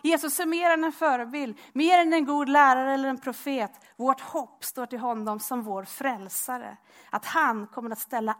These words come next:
allt till rätta och upprätta hela skapelsen. Wow! Men ibland tror jag att den sanningen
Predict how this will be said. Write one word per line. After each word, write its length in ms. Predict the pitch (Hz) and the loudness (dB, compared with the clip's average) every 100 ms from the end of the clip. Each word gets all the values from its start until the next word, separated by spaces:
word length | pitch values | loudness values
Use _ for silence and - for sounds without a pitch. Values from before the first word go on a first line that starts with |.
| - | -4
allt 560 | 269 240 202 - _ | -2 -2 -4 -14 _
till 160 | - 220 | -12 -10
rätta 480 | 233 - _ 214 196 | -10 -12 _ -10 -10
och 100 | 196 | -10
upprätta 760 | 262 - _ 220 202 - - 185 _ _ _ | -14 -14 _ -20 -20 -18 -16 -16 _ _ _
hela 420 | 269 220 190 - | -12 -10 -12 -14
skapelsen. 800 | - 226 - - - - - _ _ _ _ _ _ _ _ | -16 -18 -20 -20 -20 -20 -20 _ _ _ _ _ _ _ _
Wow! 380 | 214 190 220 - _ _ _ _ _ _ _ _ _ - - _ _ _ _ _ _ _ _ - | -14 -14 -14 -20 _ _ _ _ _ _ _ _ _ -20 -20 _ _ _ _ _ _ _ _ -4
Men 100 | 320 | 6
ibland 220 | 381 381 | 6 6
tror 160 | 381 | 6
jag 60 | 339 | 4
att 160 | 269 311 | 4 0
den 240 | 370 311 | 2 2
sanningen 720 | - 339 277 294 320 220 202 | 6 6 6 4 2 0 -4